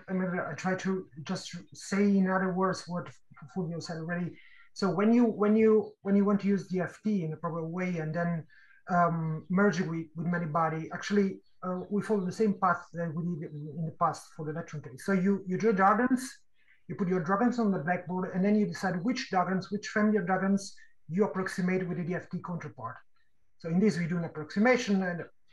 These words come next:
the point that Fulvio was mentioning is that when you draw the diagrams, right, forget the red is blue, red is blue, whatever. You have one contribution to the kernel, that is the electron hole exchange. This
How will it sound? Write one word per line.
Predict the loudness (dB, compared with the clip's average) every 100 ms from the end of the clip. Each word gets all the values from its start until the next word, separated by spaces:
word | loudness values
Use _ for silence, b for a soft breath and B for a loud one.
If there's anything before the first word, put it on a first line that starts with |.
| -16 -8
the |
point | 2 2 2 -4
that | -10
Fulvio | -2 2 2 2
was | -4 0
mentioning | 2 2 -2 -8 -8
is | -4
that | 2 2 0 -16 _ -20 B _
when | 2 4
you | 4
draw | 4
the | 4
diagrams, | 4 4 4 0 -6 -10 -12 -4
right, | -4 -2
forget | -2 0 0
the | 0
red | 2 2
is | 2
blue, | -2 -2
red | 0 0
is | -2
blue, | -6
whatever. | -6 -6 -6 -10 _ -20 -20 -2
You | 0
have | 2
one | 4 4 4
contribution | 0 0 0 0 0 0
to | -2
the | -6 -6
kernel, | -2 0 2 0 -2 -4
that | 0
is | 2 0 -4
the | -4 -4 -2
electron | 0 0 0 0
hole | -2
exchange. | -6 -10 -8 -8 -10 -14 -20 -20 -20 -20 -20 -10
This | -2 0 0 -4